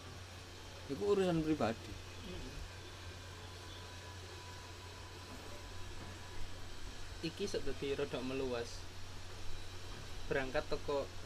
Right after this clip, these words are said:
Speaker 2: Tuhan iku mau ya. Nah, tapi lek menurutmu dari Tuhan itu tadi, kan iku maksudnya, eh, setiap orang punya
Speaker 1: Gambaran
Speaker 2: gambarannya
Speaker 1: sendiri-sendiri.
Speaker 2: sendiri-sendiri. Nah,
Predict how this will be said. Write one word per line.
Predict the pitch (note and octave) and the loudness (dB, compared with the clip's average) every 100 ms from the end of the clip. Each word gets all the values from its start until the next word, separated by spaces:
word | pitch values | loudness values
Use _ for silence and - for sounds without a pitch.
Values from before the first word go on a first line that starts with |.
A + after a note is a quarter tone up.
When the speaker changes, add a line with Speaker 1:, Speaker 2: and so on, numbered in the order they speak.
| - | 2
Speaker 2:
Tuhan | D3+ C#3 B2+ B2+ | 2 2 0 0
iku | C3+ | 0
mau | C3 B2 | 0 0
ya. | A2+ - - - - - - - - - - - - - - - - - - | -2 -4 -8 -8 -10 -10 -10 -10 -8 -8 -8 -8 -10 -10 -8 -8 -8 -8 -8
Nah, | A#2 A2+ B2 - - | -6 -6 -6 -6 -4
tapi | B2+ F#3 | 0 2
lek | F3 D3+ | 2 2
menurutmu | D#3 D3+ D#3 F3 F#3+ - | 2 0 0 -2 -2 -4
dari | - B2+ C3 - | -2 2 2 2
Tuhan | C3+ C3 A#2+ A#2+ | 0 0 -2 -2
itu | C3+ C3 - C3 | -2 -4 -2 0
tadi, | B2 - C#3+ - - - - - - - - - - - - - | 0 0 -4 -4 -10 -10 -10 -10 -8 -8 -8 -8 -10 -10 -6 0
kan | F3 | 2
iku | E3 F3+ | 2 2
maksudnya, | E3+ E3 D#3+ F3+ F3+ | 0 0 -2 0 2
eh, | B2 C3 C3 C3 - C3 C3+ - | 2 2 2 2 0 -2 -4 -4
setiap | - D#3 D3+ | 4 6 10
orang | D#3+ F3+ | 8 8
punya | E3+ D#3+ D3+ - - - - - - - - - - - - | 4 4 2 -2 -8 -10 -10 -10 -10 -12 -12 -10 -10 -6 2
Speaker 1:
Gambaran | A2+ G#2 G#2+ G#2+ | 6 8 6 4
Speaker 2:
gambarannya | A2 G#2 - B2+ G2 C3 | 4 4 6 6 4 2
Speaker 1:
sendiri-sendiri. | - C3 B2 B2+ B2 A#2 A2+ | 0 0 -2 -2 -2 -2 -4
Speaker 2:
sendiri-sendiri. | A#2+ - - - - - - - - - - - - - - - - - - - | -6 -8 -10 -12 -12 -10 -10 -8 -10 -10 -10 -10 -8 -10 -10 -10 -10 -10 -12 -10
Nah, | - | -8